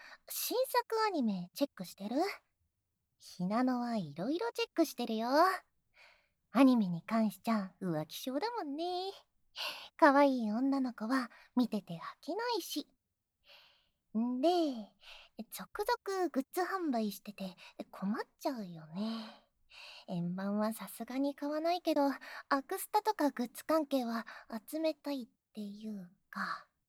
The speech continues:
そこでさ、君に頼みがあるんだけど。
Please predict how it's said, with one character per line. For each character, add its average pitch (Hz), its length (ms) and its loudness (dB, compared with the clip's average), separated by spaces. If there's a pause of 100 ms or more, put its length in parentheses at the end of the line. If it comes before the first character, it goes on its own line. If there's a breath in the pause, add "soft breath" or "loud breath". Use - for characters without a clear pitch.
(1300 soft breath)
そ - 260 -6
こ - 220 -4
で 440 60 2 (520)
さ、 254 300 -2 (840 soft breath)
君 247 360 -2
に 254 200 -4 (280)
頼 180 200 -8
み 202 60 -8 (340)
が 208 240 -4
あ 262 60 -2
る 240 140 0
ん 202 160 -6
だ 190 160 -14
け 180 140 -18
ど。 - 180 -20